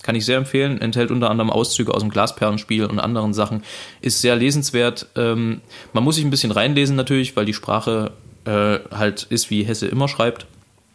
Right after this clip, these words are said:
Aber es ist ein fantastisches Buch und es ist sehr inspirierend. Zudem kommt, dass man es, finde ich, wenn man es mit der Musik hält, mal gelesen haben sollte. Es ist also wirklich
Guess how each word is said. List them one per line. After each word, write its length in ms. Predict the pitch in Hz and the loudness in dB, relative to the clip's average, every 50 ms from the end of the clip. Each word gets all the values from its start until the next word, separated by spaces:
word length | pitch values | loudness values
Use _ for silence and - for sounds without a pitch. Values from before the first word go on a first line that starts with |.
| _ _ _ - - | _ _ _ -20 -10
Aber 220 | - - 107 110 104 | -4 -2 2 2 2
es 80 | 104 | 2
ist 100 | 113 107 | 0 0
ein 160 | - 107 101 95 | 0 0 -2 -2
fantastisches 640 | - 98 95 - 123 127 - - 110 104 107 - | -2 -4 0 0 0 -2 -2 -4 -4 -4 -6 -4
Buch 240 | - 117 123 123 - | -2 -2 -2 0 0
und 180 | - 110 107 | 0 0 0
es 80 | 101 92 | 0 0
ist 140 | 90 - - | -2 -2 0
sehr 160 | - 101 101 | 0 0 0
inspirierend. 640 | - 104 - - 107 104 110 120 135 143 143 143 - - _ _ _ _ _ _ _ _ _ _ _ _ _ | 0 -4 -4 -4 -2 0 2 2 2 0 -2 -4 -10 -16 _ _ _ _ _ _ _ _ _ _ _ _ _
Zudem 560 | - - - 110 104 107 117 131 143 139 - | -4 -2 -2 0 2 4 4 4 4 2 0
kommt, 400 | - - 113 113 123 131 - - - - - - - - - - _ | 2 2 2 2 2 0 -2 -8 -16 -20 -20 -20 -20 -20 -20 -8 _
dass 160 | - 107 113 | -4 -2 0
man 160 | 117 110 107 | 0 0 0
es, 140 | 87 101 - | 0 -2 -2
finde 240 | - - 107 104 104 | -2 0 0 2 2
ich, 240 | 98 107 107 104 - | 0 0 -2 -2 -2
wenn 80 | 107 101 | 0 0
man 100 | 104 98 | 0 -2
es 80 | 98 98 | -2 -4
mit 100 | 107 98 | -2 -2
der 80 | 101 95 | -2 -2
Musik 300 | 98 95 98 101 - - | -2 -2 -2 -4 -2 0
hält, 320 | 95 95 92 92 - - | 0 0 0 -4 -6 -4
mal 200 | 92 92 92 90 | -4 -2 -2 -4
gelesen 420 | 90 87 87 87 90 85 87 82 82 | -4 -6 -6 -4 -4 -4 -6 -8 -8
haben 260 | 82 - - 80 87 _ _ | -10 -10 -10 -12 -16 _ _
sollte. 600 | - - - - 85 85 90 87 - - - - - - - - - - - - - | -6 -6 -4 -4 -4 -6 -6 -8 -8 -12 -12 -14 -16 -20 -20 -20 -20 -20 -20 -16 -12
Es 120 | - - | -10 -6
ist 80 | 101 95 | -2 -2
also 240 | 90 92 87 87 87 | -2 -2 -2 -4 -6
wirklich 380 | 90 87 - - - - - | -8 -8 -8 -12 -14 -14 -16